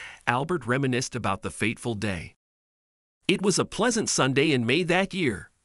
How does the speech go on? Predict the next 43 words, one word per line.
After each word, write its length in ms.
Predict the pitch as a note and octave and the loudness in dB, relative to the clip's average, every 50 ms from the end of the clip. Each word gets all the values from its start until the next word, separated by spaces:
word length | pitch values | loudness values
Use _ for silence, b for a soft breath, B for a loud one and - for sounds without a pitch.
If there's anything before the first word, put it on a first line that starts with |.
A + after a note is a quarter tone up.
| _ B B B B B B B B | _ B B B B B B B B
Albert's 440 | B2 C#3 F#3 G3 A3 G#3 F#3+ - - | 0 0 2 2 0 0 0 -2 -2
family 400 | - E3 D3 D3+ E3 D3 C3 A#2+ | 0 0 0 2 2 0 0 2
was 180 | A#2+ A#2 G#2+ | 0 0 0
leaving 340 | A2+ B2+ C#3+ D3 C#3 D3+ C#3+ | 0 -2 -2 0 0 0 0
on 140 | B2+ A#2 A2 | 0 0 0
a 60 | G#2 | -2
much-awaited 680 | G2 G2+ B2+ F3+ - - F#3 C3 B2+ B2 A#2+ B2+ A2+ G2+ | -2 0 -2 -2 -2 -4 -2 0 0 0 0 -2 -6 -6
dream 320 | F#2+ A2 B2 C#3+ D#3+ E3+ | -4 -4 -2 -2 -2 0
vacation 580 | D#3 F3 F3 D#3 - D#3 C3+ A#2+ - C3+ C3 A#2+ | 0 -2 -2 -2 -2 -4 -4 -4 -4 -4 -4 -2
by 140 | A#2+ A2+ | -2 -2
the 120 | A2 A2 G2+ | -2 -2 -4
sea 400 | - - - D3 D#3+ E3+ E3 D3 | -4 -4 -4 -4 -4 -2 -2 -2
in 100 | C3+ B2 | -2 -2
the 80 | A2+ | -2
neighboring 480 | G#2+ G#2 G#2+ A2+ B2 B2+ C#3+ D#3 E3+ E3+ | -2 -2 -2 -2 -2 -2 -2 -2 -2 -2
city. 400 | - - D3+ A#2+ G2 F2 - - _ _ _ B B B B B B B | -2 0 0 0 0 -2 -10 -14 _ _ _ B B B B B B B
He 200 | B A3 B3 A#3 | B -2 0 0
had 120 | F#3 - | 0 0
taken 300 | - F3+ E3+ D#3 F3 D3+ | 0 -2 0 0 2 2
a 60 | B2 | 2
week 260 | A#2 C3 F3 F#3+ - | 2 2 0 -2 0
off 240 | D3 C3 C3 C#3+ - | 0 0 0 0 -2
to 120 | - C3+ A#2+ | -2 -2 0
enjoy 340 | A#2 A2+ - C3 D3 F3 E3+ | 0 0 0 -2 0 0 0
himself 420 | D3+ C3 A#2 - - C3 B2 - | 0 -2 -2 -2 -2 -2 -2 -2
with 140 | B2+ A#2 - | -4 -4 -4
his 160 | A#2 G#2 - | -4 -6 -4
family. 500 | - B2+ A2+ G#2+ G#2+ G2+ F#2 D2+ - - _ _ _ _ B B B B B B B B B | -4 -2 -2 -2 -2 -4 -6 -8 -12 -16 _ _ _ _ B B B B B B B B B
Albert 380 | - A#2+ D#3 F#3 D#3 D3+ B2 - | -2 0 0 0 0 -2 -2 -2
still 260 | - - C3 C#3 D3 | -4 -2 -2 -2 0
remembered 440 | C3+ D3 C3+ C3 B2+ B2+ A#2+ B2+ A2 | 0 -2 0 0 -2 -2 -2 -4 -4
his 160 | A2+ G#2+ - | -4 -6 -6
granddaughter 680 | - - A2 A#2+ C#3+ E3 D3+ C#3+ A#2 A2+ A#2+ A#2+ A2+ - - | -6 -4 -2 0 0 0 -2 -2 -2 -2 -2 -4 -4 -4 -4
Emily 340 | B2 C3+ C#3+ C3+ C3+ C#3 | -4 -2 -2 0 0 0
running 380 | C3+ A#2+ A2+ B2 C3+ D3+ D3 C3 | 0 0 0 -2 0 -2 -2 -2
back 260 | A2 B2 B2+ B2+ - | 0 -2 -2 -2 -2
inside 460 | - C3 B2+ - - A2+ A2+ A#2+ A#2+ | -4 -4 -4 -2 -2 -2 -2 -2 -4
to 80 | - G2+ | -6 -8
bring 220 | F2 G#2 A#2+ B2+ | -6 -4 -4 -4
her 120 | G#2+ A#2+ G#2+ | -4 -6 -8
teddy 300 | - - - A#2 F#3+ F#3+ | -6 -6 -6 -4 -4 -4
bear 320 | E3 - F#3+ G#3 G#3 A#3+ | -2 -2 0 0 -2 -4
Chelsea. 560 | - - F#3 D3 B2+ - - A#2 G2 C#3 - | -4 -2 -2 -2 -2 -2 -6 -8 -10 -10 -14